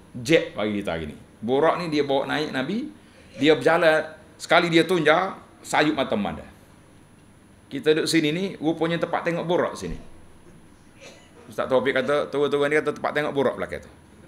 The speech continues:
Kenapa Burak sini? Tidak depan tu airport. Ha, Burak zaman kita kan. Okey, apa? Ha. Burak hak dulu rumah remo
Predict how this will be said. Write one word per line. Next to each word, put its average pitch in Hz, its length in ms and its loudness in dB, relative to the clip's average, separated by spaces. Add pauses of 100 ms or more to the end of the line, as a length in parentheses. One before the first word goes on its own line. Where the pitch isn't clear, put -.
(880)
Kenapa 143 240 0
Burak 123 240 2
sini? 85 160 -10 (1120)
Tidak 143 160 -4
depan 160 320 0
tu - 20 0
airport. 170 300 2 (640)
Ha, 214 80 2
Burak 214 400 8
zaman 156 240 6
kita 262 240 2
kan. 180 200 8 (120)
Okey, 98 160 -6
apa? - 320 -12 (480)
Ha. 110 80 -10 (2000)
Burak 131 320 2
hak 156 160 0
dulu 147 80 2
rumah 131 160 2
remo 135 240 2